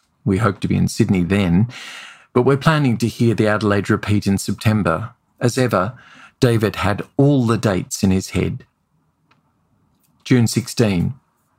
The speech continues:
This evening we watched the new documentary on Nureyev. I thought I knew all there was to know about the Russian, or Tatar,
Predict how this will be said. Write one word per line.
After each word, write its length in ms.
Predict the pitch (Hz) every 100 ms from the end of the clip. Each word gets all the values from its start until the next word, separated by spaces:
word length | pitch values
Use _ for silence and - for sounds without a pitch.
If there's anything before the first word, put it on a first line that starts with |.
| _ _ _ _ _ _ _ _ _
This 180 | - 135
evening 380 | 180 190 135 107
we 100 | 117
watched 360 | 107 113 - -
the 80 |
new 200 | 117 120
documentary 760 | 117 113 - 113 107 107 - 95
on 200 | 95 98
Nureyev. 720 | 101 98 131 117 90 92 - _ _ _ _ _ _ _ _ _ -
I 120 | 160
thought 260 | - 180
I 80 | 147
knew 320 | 120 117 120 -
all 220 | 147 139
there 160 | 135
was 260 | 113 113 113
to 140 | -
know 180 | 113 107
about 340 | 104 101 92 -
the 80 |
Russian, 560 | 92 85 - 101 135 135 _ -
or 160 | 95
Tatar, 600 | - - 107 95 - 135